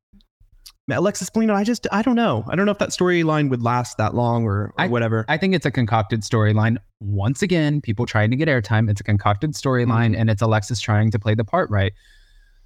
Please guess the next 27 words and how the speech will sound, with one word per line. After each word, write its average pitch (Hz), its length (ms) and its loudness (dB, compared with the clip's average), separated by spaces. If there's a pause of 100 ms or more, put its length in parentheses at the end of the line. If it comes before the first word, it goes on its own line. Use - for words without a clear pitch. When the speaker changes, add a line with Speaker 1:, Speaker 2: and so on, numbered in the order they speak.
(160)
Speaker 2:
But, 135 320 0
dear 156 160 2
Dana, 147 200 2
thank 135 200 -4
you 135 80 0
so 135 160 0
much. 123 240 0
Happy 127 240 -2
New 123 100 2
Year's, 117 260 -2
guys, 120 300 -2
and 123 100 -2
Speaker 1:
Happy 135 180 -2
Speaker 2:
Up - 20 0
and 135 100 0
Speaker 1:
New 127 60 0
Year, 127 100 0
Speaker 2:
Adam 117 80 0
Speaker 1:
Dana. 123 340 0
Speaker 2:
family. 120 440 0
Sending 123 280 -2
so 139 160 0
many 143 180 0
blessings 110 520 0
into 110 180 -4
twenty 104 280 0
twenty-four. 104 260 -2